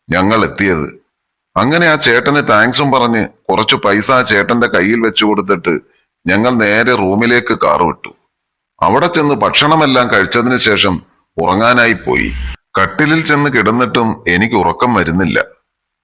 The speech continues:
നേരത്തെ നടന്ന കാര്യങ്ങൾ മനസ്സിലിങ്ങനെ മിന്നിമറയുന്നു. "നീ നേരത്തെ കാര്യം ആലോചിച്ച് കിടക്കുവാണോടാ മോനെ?" ഉമ്മിച്ച ചോദിച്ചു. "വിട്ടുകളയടാ മോനെ, പുറത്തോട്ടൊക്കെ പോയാൽ ചില സ്ഥലങ്ങളിലൊക്കെ അങ്ങനെയൊക്കെയാ.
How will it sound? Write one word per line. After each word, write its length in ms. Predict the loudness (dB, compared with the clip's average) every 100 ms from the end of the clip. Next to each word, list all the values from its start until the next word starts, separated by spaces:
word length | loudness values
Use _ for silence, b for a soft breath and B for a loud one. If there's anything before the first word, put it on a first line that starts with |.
| _
നേരത്തെ 440 | -2 2 2 2 2
നടന്ന 300 | 2 2 0
കാര്യങ്ങൾ 520 | 2 2 2 2 2
മനസ്സിലിങ്ങനെ 720 | 2 2 2 0 0 2 2 2
മിന്നിമറയുന്നു. 840 | 2 2 2 2 2 0 -2 -8 _ _ _ _ _ _ _ -6
"നീ 160 | -2 0
നേരത്തെ 560 | 2 2 0 0 0 0
കാര്യം 400 | 2 2 4 2
ആലോചിച്ച് 300 | 2 2 0
കിടക്കുവാണോടാ 680 | 0 0 0 2 4 2 2
മോനെ?" 300 | 0 -2 -4 -6 _ _ _ _ -6
ഉമ്മിച്ച 280 | -2 0 0
ചോദിച്ചു. 480 | 0 0 -2 -2 -4 -8 _ _ _ _ -6
"വിട്ടുകളയടാ 680 | -4 -2 0 2 2 2 2
മോനെ, 280 | 2 2 0 -2 -6 _ _ -4
പുറത്തോട്ടൊക്കെ 600 | -2 0 0 0 0 0
പോയാൽ 440 | 2 2 2 2 -2 -4
ചില 260 | -2 0 2
സ്ഥലങ്ങളിലൊക്കെ 760 | 2 2 2 2 2 0 2
അങ്ങനെയൊക്കെയാ. 720 | 2 2 0 0 0 0 0